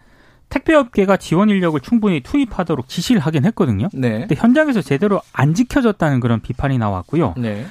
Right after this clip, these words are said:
Speaker 1: 특히 이제 분류 작업에 대해서 지원 인력이 필요하다라고 택배 노조에서 계속 주장을 하고 있는데
Speaker 2: 네.
Speaker 1: 여기에 대한 지원은 거의 없었다는 게 노조 측의 주장입니다. 그래서,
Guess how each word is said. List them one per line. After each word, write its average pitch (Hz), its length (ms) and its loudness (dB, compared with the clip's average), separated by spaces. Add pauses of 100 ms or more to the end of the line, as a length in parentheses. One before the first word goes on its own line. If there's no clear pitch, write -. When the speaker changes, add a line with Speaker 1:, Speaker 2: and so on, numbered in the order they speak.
(140)
Speaker 1:
특히 - 280 0
이제 180 220 2 (180)
분류 214 380 6
작업에 240 380 4
대해서 135 360 0
지원 208 320 2
인력이 175 280 0
필요하다라고 170 800 0
택배 - 280 -2
노조에서 147 400 -2
계속 - 380 0
주장을 160 380 0
하고 160 220 0
있는데 98 520 0
Speaker 2:
네. 107 260 -6 (340)
Speaker 1:
여기에 156 340 4
대한 240 180 4
지원은 160 340 -2
거의 160 220 0
없었다는 160 540 0
게 151 100 -2
노조 120 200 0
측의 117 280 -6
주장입니다. 98 720 -4
그래서, 143 520 0